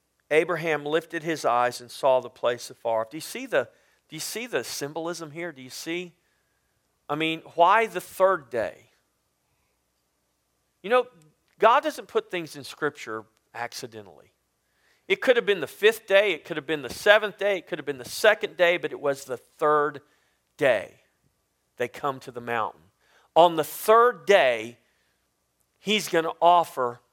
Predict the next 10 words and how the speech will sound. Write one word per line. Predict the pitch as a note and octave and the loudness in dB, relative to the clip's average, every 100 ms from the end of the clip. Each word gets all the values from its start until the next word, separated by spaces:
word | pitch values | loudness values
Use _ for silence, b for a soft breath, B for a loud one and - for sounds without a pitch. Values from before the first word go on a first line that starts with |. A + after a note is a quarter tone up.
| _ | _
Isaac. | C#3+ C#3+ D3 C3 A2 - - _ _ _ _ _ _ _ _ _ _ _ _ _ _ _ _ _ _ D3+ | 2 4 4 -2 -10 -16 -20 _ _ _ _ _ _ _ _ _ _ _ _ _ _ _ _ _ _ 2
On | F3 | 2
the | D#3+ | 0
third | - - A3 A#3+ A#3+ E3+ | -8 0 4 4 2 2
day, | D#3+ A#2 G#2 _ _ _ _ _ _ _ _ - | 2 0 -6 _ _ _ _ _ _ _ _ 4
on | F#3+ F#3+ | 4 4
the | |
third | F3 - A3+ B3 A3+ | -4 0 4 6 4
day, | E3+ F3 | 2 0
Jesus | C#3+ - G3+ F#3 D#3 C3 - | 0 -6 -6 -4 -6 -6 -10